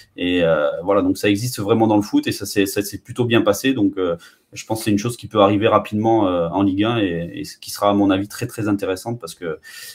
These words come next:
comme le disait, euh, Prosper là sur, euh, sur le forum, euh, voilà, il y en a marre des contestations et c'est vrai que dans le rugby, bah, on en, en voit, on en voit plus.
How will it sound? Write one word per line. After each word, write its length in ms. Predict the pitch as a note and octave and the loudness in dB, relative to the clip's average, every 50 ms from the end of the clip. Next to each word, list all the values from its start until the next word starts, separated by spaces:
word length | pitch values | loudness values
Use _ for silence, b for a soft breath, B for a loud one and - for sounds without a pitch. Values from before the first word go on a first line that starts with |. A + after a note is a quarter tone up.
| B _ | B _
comme 160 | - G2+ G#2 | -2 2 4
le 80 | G#2 G2+ | 4 4
disait, 340 | G2 G2+ G2+ G#2 G#2+ G#2 | 2 0 0 2 4 4
euh, 280 | G2 F#2 F#2 F2 E2+ E2+ F2 F2 E2+ E2 - - - - - - - _ - - _ - - - | 4 4 4 2 2 0 -2 -2 -4 -6 -10 -12 -12 -16 -18 -20 -20 _ -20 -20 _ -20 -20 -18
Prosper 400 | - - A2 G2+ - - A#2 A2 G#2 | -8 -6 -6 -6 0 2 4 4 4
là 80 | G2 F#2 | 4 0
sur, 320 | F#2 - - G2 F2 F2+ | -2 -4 -6 -4 -4 -2
euh, 100 | F2 F2 | -4 -4
sur 200 | E2+ - - G2 | -6 -6 -4 -4
le 80 | F#2+ F2+ | -4 -4
forum, 380 | - - F#2+ F#2 A2 A#2 A#2+ | -4 -4 0 2 2 2 2
euh, 180 | G#2 F2+ F2 E2+ E2+ B B B B B - | 2 0 0 -2 -2 B B B B B 0
voilà, 140 | F#2 G2 G2 | 4 4 6
il 40 | |
y 40 | G2 | 6
en 40 | F#2+ | 6
a 60 | F#2+ | 6
marre 220 | F#2+ G#2+ A2+ A#2 A2+ | 6 8 8 6 6
des 100 | A2+ G#2 | 4 2
contestations 720 | - A2 G2+ G#2+ G2+ - - G2+ - - B2 B2 B2+ A#2+ | 0 -2 -2 -4 0 0 0 0 0 0 0 0 0 0
et 60 | G#2 | 0
c'est 120 | G2 - G2 | -2 0 0
vrai 120 | G2+ G2+ | 0 2
que 100 | G2+ G#2 | 0 0
dans 140 | G2+ G2+ G2+ | 2 4 4
le 80 | G2+ | 4
rugby, 280 | G2 G#2+ A2 G2+ G#2+ A#2 | 4 2 0 0 0 0
bah, 140 | A2+ G2+ G2 | 4 4 6
on 140 | F#2+ G2+ G2 | 6 6 6
en, 80 | G2 G2+ | 4 4
en 80 | G2 | 4
voit, 140 | G2 G#2 - | 2 2 2
on 100 | - G#2 G#2 | 2 4 4
en 60 | G2+ | 4
voit 200 | G2 G#2 G#2 G2+ | 4 2 2 0
plus. 240 | - - B2 D3+ | 0 -2 -2 -2